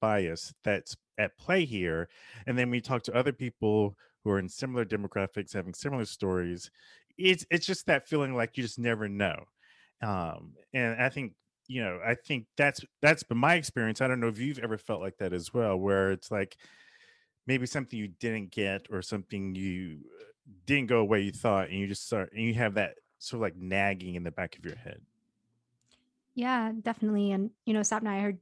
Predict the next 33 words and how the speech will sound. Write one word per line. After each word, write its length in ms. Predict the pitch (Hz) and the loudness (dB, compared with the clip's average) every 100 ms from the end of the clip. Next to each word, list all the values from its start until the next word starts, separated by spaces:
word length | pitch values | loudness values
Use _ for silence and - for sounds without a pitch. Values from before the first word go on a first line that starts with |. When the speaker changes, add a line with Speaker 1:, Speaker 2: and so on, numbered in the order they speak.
| - | -8
Speaker 2:
I 100 | 208 | -6
saw 200 | - 202 | 0 2
your 300 | 202 202 202 | 4 2 2
eyes 300 | 226 220 214 | 2 2 4
light 160 | 220 | 4
up 120 | 202 - | 2 -2
too. 180 | 220 | -2
So 120 | 196 196 | 0 2
I'm 140 | 214 | 2
curious 360 | 226 226 277 277 | 2 4 4 2
to 100 | 254 | 4
hear 220 | 233 240 262 - | 6 6 4 0
<laughs> 560 | 285 262 - 370 359 - | 0 0 6 6 6 -2
your, 160 | 247 262 | 2 2
your 280 | 262 311 392 | 4 6 6
experience 540 | 262 339 226 214 214 | 4 2 4 2 2
as 160 | 214 214 | -2 0
well. 460 | 247 240 208 202 - | 2 4 2 -2 -2
Um, 420 | 214 202 196 196 - _ _ _ _ _ | 0 2 2 0 -4 _ _ _ _ _
I 100 | 220 | -2
think 380 | 220 269 277 - | 0 0 -2 -2
when 180 | 233 214 | 0 0
it 100 | 208 | 0
happens 480 | 208 208 220 208 - | -2 -2 -2 -2 -4
to 120 | 208 | -4
you 140 | 196 - | -4 -2
early 440 | 185 190 208 226 | 0 2 2 2
in 200 | 233 220 | 0 0
your 140 | 220 220 | 0 0
creative 440 | - 220 220 214 | -4 -4 -4 -6
career, 460 | - 226 220 220 220 | -4 -2 0 -2 -2
especially 600 | 202 - - 190 - 202 | -6 -6 -4 -2 0 0
when 440 | 196 190 185 185 | 2 2 4 2